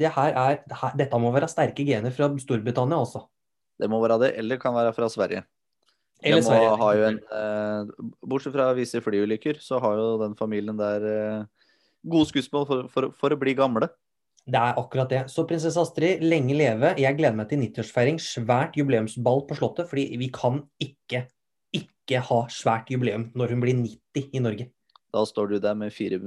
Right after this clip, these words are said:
Speaker 2: fire munnbind og femten norske flagg og klar for feiring.
Speaker 1: Altså, hvis det er sånn at jeg må tråkke opp en munnbind også til neste år, så får jeg gjøre det. Men jeg skal stå der med Norges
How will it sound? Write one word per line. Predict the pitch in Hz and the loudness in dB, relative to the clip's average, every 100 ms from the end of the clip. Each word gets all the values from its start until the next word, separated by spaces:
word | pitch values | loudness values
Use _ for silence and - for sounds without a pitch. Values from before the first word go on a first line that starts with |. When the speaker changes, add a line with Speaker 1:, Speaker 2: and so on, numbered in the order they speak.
| 98 | -8
Speaker 2:
fire | - 95 | -6 -4
munnbind | 98 92 90 98 | -4 -4 -6 -6
og | |
femten | - 98 - 101 101 | -6 -8 -8 -10 -8
norske | 95 - | -8 -8
flagg | 107 101 107 117 | -2 -2 -2 -8
og | 101 98 101 98 - | -8 -6 -6 -8 -6
klar | 101 95 | -4 -4
for | 101 | -2
feiring. | 107 98 110 123 _ _ _ _ _ _ _ _ - | 0 2 0 -6 _ _ _ _ _ _ _ _ -2
Speaker 1:
Altså, | 143 | 0
hvis | 160 151 170 - | 2 0 -4 0
det | 180 | 2
er | 180 | 4
sånn | 147 | 2
at | 151 | 2
jeg | |
må | 156 | 0
tråkke | 165 175 - | 0 -2 -2
opp | 139 | 0
en | 151 | 0
munnbind | 139 139 147 | 2 2 0
også | 123 - 139 | -4 -6 -2
til | 151 | -2
neste | 147 - | 0 0
år, | 165 | 2
så | 165 | 0
får | 156 | -2
jeg | 165 | 0
gjøre | 160 139 139 | 0 0 -2
det. | 165 - | -4 -2
Men | 143 | 0
jeg | 147 | 0
skal | 165 | -2
stå | - 123 | -2 0
der | 123 | 2
med | 147 156 | 0 0
Norges | 160 131 127 - | 2 2 0 -4